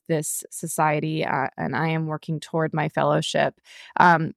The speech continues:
but this is, if you go to their website, you'll be able to find providers who specialize in female sexual medicine, and, uh, many of these providers are specializing in pelvic pain as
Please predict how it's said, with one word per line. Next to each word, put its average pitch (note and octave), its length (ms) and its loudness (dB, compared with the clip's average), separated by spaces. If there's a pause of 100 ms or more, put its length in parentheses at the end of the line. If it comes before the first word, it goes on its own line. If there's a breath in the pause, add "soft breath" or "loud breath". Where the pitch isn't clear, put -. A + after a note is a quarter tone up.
(100)
but F3 320 6
this G3+ 380 0
is, G#3 260 2
if - 180 -4
you G3 120 0
go G3 260 2
to C4+ 160 -4
their B3+ 160 2
website, D#3+ 800 2
you'll D#3+ 200 0
be E3 220 0
able D#3+ 200 -2
to F3 120 -4
find D#3 320 -2
providers D3 480 -2
who D#3 100 -10
specialize D3 720 -2
in D3 180 -4
female D#3 340 -2
sexual D3+ 500 -2
medicine, F3+ 720 4 (380 loud breath)
and, D#3+ 480 2
uh, D3+ 160 2
many F#3 360 6
of F3+ 100 4
these E3 180 2
providers D#3 540 0
are D3+ 140 -2
specializing D3 680 -2
in D3 140 -6
pelvic C#3+ 440 -4
pain C#3+ 380 -8
as - 240 -10